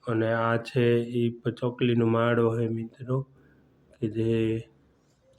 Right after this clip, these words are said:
આ ચકલી પ-, બનાવેલી છે મેં. તો તમે જે કંઈ જોવો છો એ બધું બનાવેલું જ છે મિત્રો. અને આ એક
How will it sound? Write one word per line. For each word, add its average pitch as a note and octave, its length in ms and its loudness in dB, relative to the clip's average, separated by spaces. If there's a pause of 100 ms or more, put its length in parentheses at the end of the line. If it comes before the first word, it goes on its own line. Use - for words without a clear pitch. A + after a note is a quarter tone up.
આ A#2+ 180 0
ચકલી A#2+ 480 -2
પ-, A#2 120 -8
બનાવેલી A2+ 760 -2
છે G#2+ 240 -8
મેં. A2+ 240 -2 (720)
તો - 180 -10
તમે A2 280 2
જે A#2+ 240 2
કંઈ B2 280 2
જોવો A#2+ 340 2
છો A#2 200 -6
એ A#2 140 -4
બધું A2+ 520 -6 (800)
બનાવેલું A#2 680 2
જ A2 40 -6 (120)
છે A#2+ 260 -4
મિત્રો. A#2+ 640 -4 (380)
અને A#2 180 0
આ A#2+ 260 0
એક A#2+ 200 0